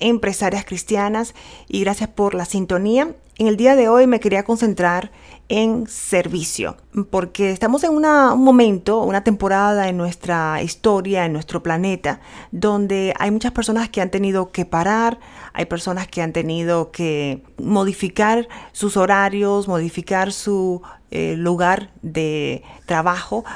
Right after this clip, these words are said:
Todo esto está influyendo en nuestra dinámica. Y puede ser una oportunidad también fantástica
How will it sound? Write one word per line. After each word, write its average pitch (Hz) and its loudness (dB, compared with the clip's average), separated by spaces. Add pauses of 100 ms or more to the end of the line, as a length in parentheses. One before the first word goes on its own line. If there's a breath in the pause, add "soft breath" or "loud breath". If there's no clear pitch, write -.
(120)
Todo - 2
esto 262 0
está 254 0
influyendo 208 0
en 185 -2
nuestra 170 -2
dinámica. 175 -6 (560 loud breath)
Y 240 0
puede 311 0
ser 339 0
una 330 2
oportunidad 247 0
también 330 -4
fantástica 240 -4